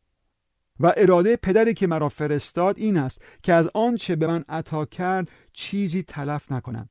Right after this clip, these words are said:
بلکه در روز بازپسین آن را برخیزانم. پس ببینید، من کاری رو که اراده پدرمه انجام می‌دم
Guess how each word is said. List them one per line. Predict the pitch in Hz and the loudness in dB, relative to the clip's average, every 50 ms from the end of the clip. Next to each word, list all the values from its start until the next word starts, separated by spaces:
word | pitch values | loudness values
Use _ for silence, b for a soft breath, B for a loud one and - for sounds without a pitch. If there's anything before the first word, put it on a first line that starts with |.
| _ _ _ _ _ _ _ _ _ | _ _ _ _ _ _ _ _ _
بلکه | 117 107 151 170 180 175 - - 143 120 101 b b b _ | -2 0 0 0 0 -2 -4 -4 -4 -4 -4 b b b _
در | 143 143 139 | -2 -2 -2
روز | 123 139 135 127 120 143 123 107 98 | 0 -2 -2 0 0 0 0 0 0
بازپسین | 139 135 131 135 131 - - - 139 139 - - - 185 196 202 190 160 b b b b _ | 0 2 2 2 0 -2 -6 -8 -8 -6 -6 -6 -6 -4 -4 -2 -4 -4 b b b b _
آن | - 185 190 208 220 220 185 | -4 -2 -2 0 0 0 2
را | 165 139 135 | 2 0 0
برخیزانم. | 127 110 139 135 139 - - 127 117 90 120 113 110 113 110 - _ _ _ _ _ _ _ _ _ _ _ _ _ _ _ _ _ _ _ _ _ _ _ _ _ - | -2 -2 -4 -4 -4 -6 -6 -8 -6 -6 -6 -6 -6 -8 -10 -12 _ _ _ _ _ _ _ _ _ _ _ _ _ _ _ _ _ _ _ _ _ _ _ _ _ -4
پس | 147 175 - - | -4 -4 -4 -2
ببینید، | - 208 226 214 196 196 202 185 - _ _ _ _ _ _ _ | 0 0 2 2 2 0 -2 -4 -6 _ _ _ _ _ _ _
من | 160 190 220 196 | -4 -4 -4 -4
کاری | - - - 190 208 220 233 233 220 | -8 -10 -4 0 2 2 2 2 4
رو | 226 220 | 4 4
که | - - 233 190 | 4 2 0 2
اراده | 196 190 175 160 170 170 170 | 2 2 2 4 4 2 2
پدرمه | - - 170 160 165 170 170 165 165 165 185 208 220 214 202 b b b b b | 0 -4 -4 -2 -2 0 0 0 -2 -2 -4 -4 -4 -6 -8 b b b b b
انجام | - 151 143 131 117 120 131 123 123 | -4 -2 -2 0 0 -2 -2 -2 -2
می‌دم | 123 117 107 123 113 | -2 -2 -4 -6 -8